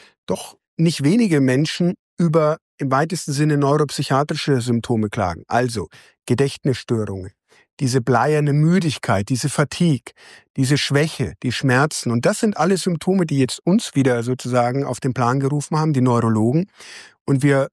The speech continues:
äh, uns war klar, wir müssen einigen von diesen Menschen Nachsorge anbieten. Und, ähm, ja, so sind wir dazugekommen. Und mittlerweile ist ja auch klar, dass Long-Covid natürlich auch Lunge und Herz betreffen kann,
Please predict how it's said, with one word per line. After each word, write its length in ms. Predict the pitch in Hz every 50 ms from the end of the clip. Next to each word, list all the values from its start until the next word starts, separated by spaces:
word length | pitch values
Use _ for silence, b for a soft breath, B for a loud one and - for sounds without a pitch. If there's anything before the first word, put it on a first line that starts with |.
| _ _ -
äh, 240 | 147 131 127 127 131
uns 260 | - 147 131 - -
war 140 | 143 120 113
klar, 280 | - 127 113 135 147
wir 100 | 143 127
müssen 280 | 135 147 151 - - 151
einigen 400 | 117 113 135 156 156 147 151 127
von 140 | 143 139 135
diesen 280 | 135 131 117 139 131
Menschen 520 | 123 123 123 127 127 - - 135 131 127 123
Nachsorge 560 | 117 117 139 - - - 143 123 117 117 92
anbieten. 540 | 78 104 107 104 123 123 - - 202 240 - B B B B B B B B B B _ _
Und, 440 | - 165 151 151 151 151 156 147 -
ähm, 480 | 160 151 147 147 147 151 151 151 156 156 - _ _ _
ja, 220 | 196 185 147 120 120
so 140 | 135 160
sind 220 | 165 175 196 180 -
wir 80 | 196
dazugekommen. 800 | 165 151 131 - - 165 160 185 185 - - 208 214 220 233 - - _ _ _ _ _
Und 500 | - 165 160 160 160 156 156 143 - - - -
mittlerweile 560 | 139 147 - - 214 180 170 156 151 156 156
ist 140 | 151 - -
ja 100 | 143 127
auch 120 | 120 -
klar, 220 | - 127 123 156
dass 180 | 160 143 - -
Long-Covid 520 | 147 135 127 113 - 156 165 185 170 -
natürlich 420 | 131 113 - - 151 156 143 - -
auch 140 | - - 104
Lunge 340 | 107 120 139 156 160 151
und 140 | 135 113 104
Herz 360 | 95 101 101 113 143 - -
betreffen 460 | - - - - 107 123 135 - 180 160
kann, 260 | - 170 170 180